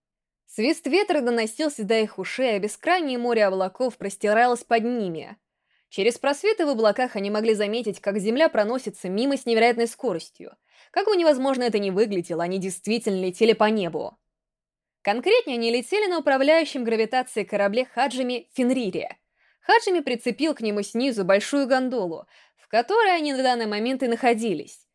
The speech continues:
Они получили возможность прокатиться на первом самолёте за всю историю Тортуса благодаря другому историческому событию, случившемуся буквально вчера. Все рабы Хершера были освобождены в результате сражений, которое позже станет известно среди жителей Хершера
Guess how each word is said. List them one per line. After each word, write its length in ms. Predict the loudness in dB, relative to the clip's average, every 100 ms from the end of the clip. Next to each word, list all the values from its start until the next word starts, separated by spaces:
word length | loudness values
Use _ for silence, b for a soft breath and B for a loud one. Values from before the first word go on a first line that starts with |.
| _ _ _
Они 260 | 0 0
получили 500 | 2 0 0 0 0
возможность 640 | 2 0 0 -4 -2 -6 -6
прокатиться 560 | -2 -2 0 -2 -2
на 140 | -2 0
первом 260 | 0 0
самолёте 540 | -4 -6 -2 -2 -2 -2
за 120 | -2
всю 200 | 0 0
историю 400 | 0 2 2 2
Тортуса 580 | 0 -4 -4 -10 -14 -14 b b _
благодаря 500 | 0 2 4 4 2
другому 440 | 2 0 0 -2
историческому 640 | 0 0 0 -2 -8 -8 -2
событию, 520 | -2 0 -2 -2 -6
случившемуся 720 | -6 0 0 0 -6 -4 0
буквально 440 | -2 2 2 2
вчера. 440 | 0 -6 -6 -8 -14 b b b b
Все 340 | -10 0 4
рабы 260 | 4 4 0
Хершера 760 | -2 -4 -4 0 0 0 -6 b b -4
были 180 | 0 0
освобождены 560 | 0 0 0 0 -2
в 40 | -2
результате 440 | -2 0 -2 -2
сражений, 640 | 2 2 2 -2 -4 -6
которое 340 | -6 -2 0 0
позже 300 | 0 0 0
станет 340 | 0 -2 -2
известно 540 | -4 0 0 -2 -6
среди 320 | -6 -4 -2 0
жителей 400 | 0 0 -4 -2
Хершера 600 | -4 -4 -2 -2 -2